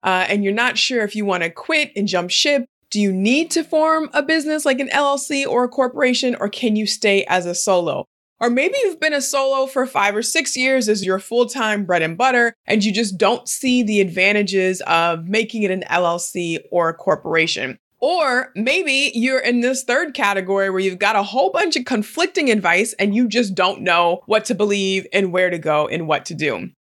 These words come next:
So let me tell you why you should form a formal business structure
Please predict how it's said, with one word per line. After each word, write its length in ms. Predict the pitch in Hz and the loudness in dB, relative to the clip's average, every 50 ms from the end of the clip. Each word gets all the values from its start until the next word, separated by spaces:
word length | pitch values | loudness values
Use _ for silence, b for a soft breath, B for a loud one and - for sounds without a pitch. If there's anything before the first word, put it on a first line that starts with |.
| _ _ _ | _ _ _
So 140 | - - 220 | 0 2 2
let 180 | 220 233 240 262 | 4 2 2 2
me 120 | 302 294 | 2 0
tell 240 | 247 285 247 233 233 | 2 2 2 2 2
you 280 | 220 220 220 220 220 - | 2 0 -2 -4 -6 -8
why 440 | - 185 175 196 196 196 202 214 226 | -8 -2 0 2 2 2 2 2 2
you 460 | 247 240 220 214 190 202 202 208 214 | 2 0 -2 -2 -2 0 0 0 -2
should 520 | 208 - - - 180 165 160 160 160 170 - - | -2 -2 0 2 2 2 2 0 0 -2 -4 -6
form 600 | - - - 214 202 208 214 214 214 214 220 - - | -12 -6 -2 0 2 2 2 2 2 0 0 -2 -2
a 160 | - 180 170 180 | -2 -2 -2 -2
formal 720 | - - - - - 233 262 277 285 294 294 294 262 247 _ - | -6 -12 -6 -2 2 2 2 2 2 0 0 0 -2 -4 _ 0
business 400 | 247 247 233 240 233 240 247 - | 2 2 2 2 2 2 2 2
structure 720 | - - - - 240 226 - - - 190 175 165 165 170 | 0 0 0 0 0 0 0 -2 0 0 2 0 0 -2